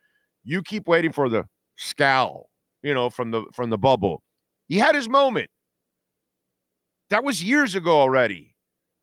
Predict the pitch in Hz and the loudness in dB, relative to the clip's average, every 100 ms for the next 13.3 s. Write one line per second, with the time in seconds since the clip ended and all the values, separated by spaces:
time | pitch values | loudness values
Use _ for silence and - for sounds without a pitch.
0 | _ _ _ _ 214 - 277 330 302 285 | _ _ _ _ -2 4 4 4 2 2
1 | 190 107 - _ _ _ _ _ _ _ | 2 0 -6 _ _ _ _ _ _ _
2 | 208 - 151 254 311 285 190 107 - _ | -6 -6 -2 2 4 2 -2 -12 -20 _
3 | _ _ _ _ _ _ 170 180 127 202 | _ _ _ _ _ _ -10 -10 -6 -4
4 | 269 254 247 254 - 254 262 - 233 185 | 0 0 -2 -6 -2 -2 -2 -4 -4 -2
5 | 143 - _ _ _ - 190 156 180 226 | -2 -4 _ _ _ -14 -12 -10 -6 -4
6 | 247 233 185 240 196 - 208 - 240 - | 0 0 0 -6 -8 -10 -10 -6 -6 -6
7 | - 165 101 - _ _ - _ 180 214 | -4 -6 -6 -18 _ _ -20 _ -10 -8
8 | 196 147 170 208 233 233 226 208 196 220 | -8 -8 -6 -2 0 0 -2 -4 -2 0
9 | 220 - 185 240 226 220 208 208 196 175 | -2 -6 -8 -8 -8 -8 -6 -4 -6 -8
10 | 208 208 208 208 196 175 - 202 190 160 | -10 -6 -6 -6 -8 -8 -2 2 2 2
11 | 90 - _ _ _ 147 175 156 175 214 | -2 -12 _ _ _ -12 -10 -8 -4 -2
12 | 214 208 196 - 208 190 160 180 202 202 | -2 -2 -4 -6 -6 -6 -8 0 0 0
13 | 180 139 92 | -8 -12 -12